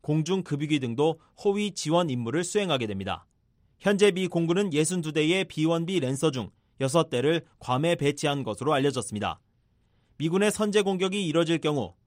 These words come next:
비오십이와 비투 스텔스 폭격기, 에프이십이 랩터 전투기 등도 동원될 전망입니다.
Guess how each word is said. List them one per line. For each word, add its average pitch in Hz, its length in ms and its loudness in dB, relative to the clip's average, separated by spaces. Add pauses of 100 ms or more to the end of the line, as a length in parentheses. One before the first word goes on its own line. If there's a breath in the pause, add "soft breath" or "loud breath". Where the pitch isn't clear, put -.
(260)
비오십이와 160 840 2
비투 160 360 -2
스텔스 202 420 -2
폭격기, 143 520 -4 (460)
에프이십이 160 720 -2
랩터 135 360 0
전투기 147 340 -2
등도 135 320 0
동원될 139 440 0
전망입니다. 110 580 -2